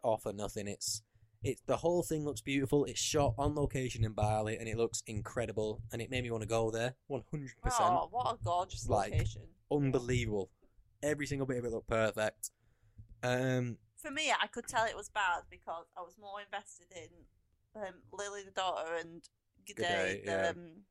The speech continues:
Speaker 2: the lad from Bali. I was more invested in their relationship, and they're obviously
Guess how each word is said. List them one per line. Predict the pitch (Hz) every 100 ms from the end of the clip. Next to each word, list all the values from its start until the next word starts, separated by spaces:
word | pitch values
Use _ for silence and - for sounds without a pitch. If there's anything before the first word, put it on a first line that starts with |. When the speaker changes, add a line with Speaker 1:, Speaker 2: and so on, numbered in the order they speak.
| _
Speaker 2:
the | 208
lad | 185 190
from | - 208
Bali. | 160 160 160 160 _ _ _ _ -
I |
was | 202
more | 226 226
invested | 214 - 208
in |
their | 196 180
relationship, | 170 170 - 185 180 -
and | 156
they're | 165 165
obviously | 165 - - 151